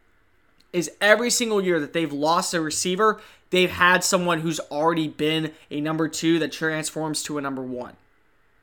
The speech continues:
They don't have that this year because T. Higgins is gone, but Justin Ross is already out for the year. When Ross was the number three option, it was 'cause Higgins was the number two and Deion Kane was number one. When Kane was the number two,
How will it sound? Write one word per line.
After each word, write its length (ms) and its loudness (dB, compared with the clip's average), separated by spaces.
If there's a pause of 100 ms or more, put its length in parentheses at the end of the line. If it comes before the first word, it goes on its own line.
(160)
They 180 10
don't 240 6
have 300 8
that 180 -4
this 240 -6
year 200 -12 (560)
because 200 2
T. 220 4
Higgins 320 4
is 100 -4
gone, 320 2
but 100 -6
Justin 380 0
Ross 300 0
is 100 -12
already 380 0
out 200 -4
for 80 -10
the 100 -8
year. 200 -10 (580)
When 300 4
Ross 480 10
was 320 8
the 100 2
number 320 0
three 360 -6
option, 380 -2
it 20 -4
was 100 -6
'cause 200 -4
Higgins 360 0
was 140 -2
the 80 -2
number 240 -4
two 420 2 (180)
and 160 -4
Deion 280 -2
Kane 180 -4
was 160 -4
number 220 -6
one. 340 4 (760)
When 280 4
Kane 340 2
was 140 6
the 80 2
number 240 0
two, 360 0